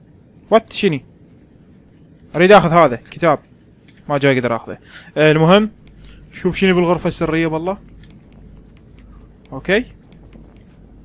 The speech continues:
الغرفة السرية. أوه. أوه.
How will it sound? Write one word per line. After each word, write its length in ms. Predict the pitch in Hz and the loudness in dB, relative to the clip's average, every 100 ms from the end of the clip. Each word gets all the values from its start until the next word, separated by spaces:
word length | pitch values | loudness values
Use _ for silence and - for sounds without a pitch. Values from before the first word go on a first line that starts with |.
| - | -16
الغرفة 720 | 160 170 202 185 - 107 - | -10 -2 0 -2 -6 -12 -12
السرية. 760 | 165 - 180 156 135 - - - - - - - - - - - - - - - - - - - - - | -16 -10 -10 -10 -12 -14 -20 -20 -20 -20 -20 -20 -20 -20 -20 -20 -20 -20 -20 -20 -20 -20 -20 -20 -20 -18
أوه. 800 | 123 - - 160 175 - - - - - - - - - - - - - - - - | -16 -14 -14 -16 -16 -18 -20 -20 -20 -20 -20 -20 -20 -20 -20 -20 -20 -20 -20 -20 -14
أوه. 560 | 180 226 320 453 285 - | 0 2 6 6 4 0